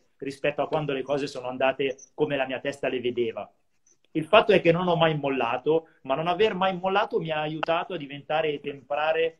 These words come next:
il mio carattere, a diventare una persona più forte e riuscire, e riuscire a emozionarmi per aver capito che era arrivato il momento di lasciare, perché di fatto ero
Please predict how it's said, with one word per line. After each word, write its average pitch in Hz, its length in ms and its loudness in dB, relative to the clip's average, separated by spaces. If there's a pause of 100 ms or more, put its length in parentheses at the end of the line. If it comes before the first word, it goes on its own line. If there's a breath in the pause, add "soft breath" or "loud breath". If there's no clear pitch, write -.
(160)
il 123 80 -20
mio 131 140 -12
carattere, 135 440 -2
a - 20 -14
diventare 123 360 -6
una 143 160 -6
persona 147 360 -8
più 151 160 -12
forte 180 600 0 (220)
e 196 240 8
riuscire, 175 1000 -6 (320)
e 160 160 -2
riuscire 160 840 -4
a 175 160 0
emozionarmi 151 1000 -2
per 135 160 -4
aver 143 260 -2
capito 147 720 -4
che - 160 -2
era 127 340 -2
arrivato 135 400 -2
il 139 120 -4
momento 135 340 -4
di 127 100 -2
lasciare, 135 400 2
perché - 280 -4
di 139 120 -2
fatto 143 480 2
ero 131 360 -2